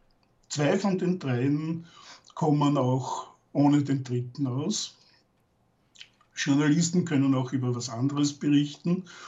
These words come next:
und Politiker können ihre Maßnahmen auch ohne ein echtes, äh, Fachproblem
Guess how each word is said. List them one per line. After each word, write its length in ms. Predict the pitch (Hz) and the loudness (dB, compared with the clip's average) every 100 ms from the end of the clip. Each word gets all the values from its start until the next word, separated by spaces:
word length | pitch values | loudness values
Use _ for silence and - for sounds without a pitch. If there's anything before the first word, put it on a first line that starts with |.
| - | -6
und 220 | - 131 | -4 -2
Politiker 680 | - 143 135 127 139 143 143 | 4 4 4 0 -4 0 0
können 880 | 143 139 131 135 135 135 139 143 143 | -2 -2 2 2 4 4 4 2 2
ihre 200 | 143 139 | 2 4
Maßnahmen 760 | 139 120 123 - 139 131 131 131 | 2 2 0 -2 0 4 4 2
auch 600 | 117 120 - - - - - - - | -2 -6 -6 -8 -8 -12 -18 -18 -2
ohne 340 | 139 147 147 131 | 4 4 4 4
ein 280 | 127 127 | 4 2
echtes, 840 | 139 123 127 - 131 123 - - - | 0 -4 -4 -6 -4 -2 -2 -4 -4
äh, 480 | 156 127 123 123 123 | -4 -2 -2 0 0
Fachproblem 1120 | - - - - 131 123 120 110 113 110 110 | 0 -4 -4 -8 -2 -2 -2 -4 -4 -4 -6